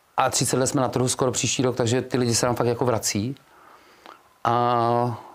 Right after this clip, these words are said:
asi by si se měl zeptat už mým ředitelky, teď to nevím, ten rok. Mě zajímají obraty, náběry.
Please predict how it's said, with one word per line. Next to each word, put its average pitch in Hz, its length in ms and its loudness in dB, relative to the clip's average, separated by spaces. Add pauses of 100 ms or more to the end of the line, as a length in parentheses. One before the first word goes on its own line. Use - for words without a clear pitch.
(300)
asi 120 200 0
by 139 80 2
si 151 120 2
se 151 100 2
měl 156 140 2
zeptat 147 260 0
už 139 120 0
mým 156 320 2
ředitelky, 135 500 0 (160)
teď 123 140 -2
to 147 80 0
nevím, 101 320 0 (140)
ten 110 160 0
rok. 117 240 0 (360)
Mě 120 80 0
zajímají 139 340 2
obraty, 139 360 2
náběry. 135 540 2